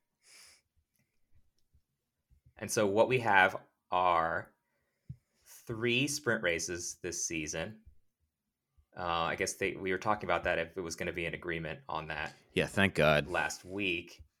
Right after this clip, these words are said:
Speaker 1: And I think we're gonna see them at Brazil,
Speaker 2: Okay.
Speaker 1: Imola, and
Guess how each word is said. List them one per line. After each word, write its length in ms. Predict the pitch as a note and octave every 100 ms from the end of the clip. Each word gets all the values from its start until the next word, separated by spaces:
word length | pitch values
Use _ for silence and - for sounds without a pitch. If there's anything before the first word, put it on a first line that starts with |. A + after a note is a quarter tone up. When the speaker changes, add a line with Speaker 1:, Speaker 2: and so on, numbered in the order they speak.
| _
Speaker 1:
And 160 | F2+ F2
I 100 | F2
think 840 | - - C3+ D3 F#2+ G#2+ - - _ - _ _ _ - - _ _ _ _ _ _ _ _ -
we're 100 | G#2
gonna 160 | A2
see 280 | A2 - G#2+
them 220 | G2+ F#2+ -
at 540 | F2+ F2 F2 F2+ - - _
Brazil, 640 | G2+ F#2 F2 F#2 G2 B2+ C3+ - _ _ _ _ _ _
Speaker 2:
Okay. 300 | F2+ G2 F#2+ -
Speaker 1:
Imola, 600 | G#2 G#2+ G#2 G2 G2 G2+ - _ _ _ -
and 600 | G2+ F#2+ F#2 F2+ F2